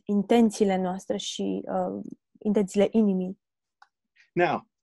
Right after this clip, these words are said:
Speaker 2: uh, there are some churches, like the Catholic Church,
Speaker 1: Există anumite biserici, precum Biserica Catolică,
Speaker 2: who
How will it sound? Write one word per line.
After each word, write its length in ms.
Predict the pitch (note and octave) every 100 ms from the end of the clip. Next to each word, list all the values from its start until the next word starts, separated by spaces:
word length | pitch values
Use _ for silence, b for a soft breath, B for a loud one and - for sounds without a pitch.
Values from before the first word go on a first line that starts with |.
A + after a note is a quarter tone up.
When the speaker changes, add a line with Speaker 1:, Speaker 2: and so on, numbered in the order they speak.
| _ _ _ _ _ _ _
Speaker 2:
uh, 300 | B2 A#2+ G#2 - _ _ _ _
there 280 | B2+ E3 E3
are 220 | - D3
some 600 | C#3 - - F#3 D#3 C3 B2+
churches, 840 | - F3+ B2+ - G#2 F#2 - _ _
like 440 | - A#2+ C#3+ D#3 -
the 100 | A#2
Catholic 500 | A#2+ D#3+ - A2+ -
Church, 520 | - E2 D#2+ - _ _ _ _ _ _ _ -
Speaker 1:
Există 340 | G#3+ B3 B3+ B3
anumite 340 | A#3 A#3+ A#3+
biserici, 680 | G3 A3 - F3+ F3+ A3+ -
precum 400 | A3 G#3 A#3 A3
Biserica 380 | G3+ G#3+ G#3 G#3+
Catolică, 720 | G#3 F#3+ F#3 F#3 - A3 - _ _ _ _ _ _ _
Speaker 2:
who 260 | F#3+ E3+